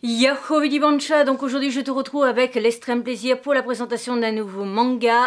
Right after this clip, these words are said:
et aujourd'hui on va parler du manga Oh My Cat. Alors le manga Oh My Cat est un man-,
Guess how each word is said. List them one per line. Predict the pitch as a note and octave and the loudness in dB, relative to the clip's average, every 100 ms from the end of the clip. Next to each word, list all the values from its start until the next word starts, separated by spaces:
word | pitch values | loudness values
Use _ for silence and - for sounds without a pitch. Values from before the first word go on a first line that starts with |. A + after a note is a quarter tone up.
| A#3+ | 2
et | A3 | -2
aujourd'hui | C4 B3+ A#3 G3 A3+ | -2 0 0 0 -6
on | A3+ | -2
va | A3 | -2
parler | - G3+ A3+ | 0 0 0
du | G#3+ | -2
manga | G#3 F#3+ F#3 G#3 A3+ - | -6 -6 -2 0 0 -2
Oh | A#3+ | -2
My | A3 G3 | -2 -4
Cat. | - - - - - - | -8 -12 -2 -2 -2 -6
Alors | C4 C4 F#3+ A3 | 0 2 2 0
le | A#3 | 0
manga | C4+ C#4 C#4 D4+ D#4+ | 2 2 2 2 2
Oh | D4 C#4+ | 0 0
My | C4+ C4 | 0 -2
Cat | C4+ C4+ C4+ | -2 -2 -2
est | B3 | -4
un | A3+ | -2
man-, | A3 A3 G3+ | -2 -6 -8